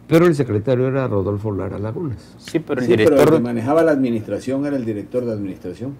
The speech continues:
Speaker 1: Quien es hoy el secretario
Speaker 3: El secretario.
Speaker 1: de,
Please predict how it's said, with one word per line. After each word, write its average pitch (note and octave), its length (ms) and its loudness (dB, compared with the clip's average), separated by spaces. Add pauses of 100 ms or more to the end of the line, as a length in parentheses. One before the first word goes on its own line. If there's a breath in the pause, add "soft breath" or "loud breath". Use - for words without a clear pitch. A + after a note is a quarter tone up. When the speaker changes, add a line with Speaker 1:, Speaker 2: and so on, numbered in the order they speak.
(680)
Speaker 1:
Quien A2 240 4
es A#2 220 2
hoy A#2+ 240 4 (180)
el F#2 160 -2
secretario F2+ 760 -6
Speaker 3:
El G2 40 -2
secretario. G2+ 100 -2
Speaker 1:
de, G#2 440 0